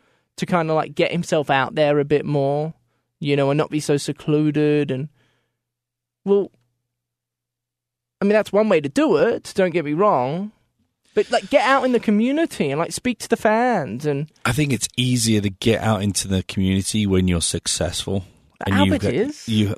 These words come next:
Speaker 2: mm, you've had a championship in the, in the state, something that no other team in the state has been able to, um, professional team, I should say,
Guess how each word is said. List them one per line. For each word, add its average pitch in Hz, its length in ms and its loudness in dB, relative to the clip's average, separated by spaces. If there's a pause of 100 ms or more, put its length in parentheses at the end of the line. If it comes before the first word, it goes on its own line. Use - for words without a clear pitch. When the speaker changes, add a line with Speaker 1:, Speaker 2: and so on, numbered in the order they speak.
Speaker 2:
mm, 98 600 0 (140)
you've 101 300 -2
had 90 220 -4
a 85 60 -6
championship 92 800 -2
in 85 100 -2
the, 87 80 -6 (120)
in 87 240 -2
the 80 80 -4
state, - 420 -6 (880)
something 101 480 2
that 85 160 0
no 92 260 4
other 87 220 2
team 90 400 -2 (120)
in 98 180 2
the 85 80 -2
state 90 360 -2
has 82 140 -6
been 87 160 -2
able 82 220 -2
to, 82 580 -2
um, 78 480 -6
professional 85 500 -6
team, 82 220 -8
I 82 40 -6
should - 220 -12
say, 85 320 -8